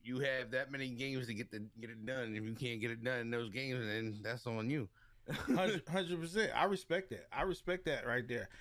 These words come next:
Speaker 2: 'Cause, I mean, again, uh, with it changing, like, I, I don't know how I really felt about it, to be honest. I was like, "Yeah, he's a," and I have to get past this. I really do. <laughs> He's a Cowboy. I don't
Speaker 1: Oh,
Speaker 2: care.
Speaker 1: yeah.
Speaker 2: <laughs> Like,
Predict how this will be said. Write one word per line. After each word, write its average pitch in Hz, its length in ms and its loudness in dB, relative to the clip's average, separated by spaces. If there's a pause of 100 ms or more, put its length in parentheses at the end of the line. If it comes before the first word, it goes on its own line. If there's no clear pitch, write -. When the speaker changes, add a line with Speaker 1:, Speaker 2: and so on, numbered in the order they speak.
(100)
Speaker 2:
'Cause, 151 220 0
I 151 80 6
mean, 156 380 2 (220)
again, 139 520 0 (880)
uh, 170 40 -6 (100)
with 160 180 2
it 131 160 -2
changing, 165 540 4
like, 151 320 6
I, 190 100 10 (540)
I 208 100 8
don't 262 200 4
know 202 140 8
how 175 240 10
I 156 100 10
really 151 280 4
felt 147 380 0
about 156 300 6
it, 156 120 -2 (320)
to 147 80 -2
be 135 180 0
honest. 139 400 2 (160)
I 143 120 6
was 143 140 2
like, 131 340 4
"Yeah, 165 400 4
he's 180 240 2
a," - 40 -2 (640)
and 170 140 2
I 180 40 6
have 196 240 6
to 180 60 -6
get 135 240 0
past 104 300 -2
this. 85 120 -16 (100)
I 139 80 2
really 139 260 4
do. 92 160 -8 (340)
<laughs> - 320 -8
He's 294 220 -4
a 220 60 -2
Cowboy. 147 600 4 (460)
I 302 120 6
don't 311 160 4
Speaker 1:
Oh, - 80 -4
Speaker 2:
care. 240 200 10
Speaker 1:
yeah. - 500 2
Speaker 2:
<laughs> - 40 -4
Like, 330 100 8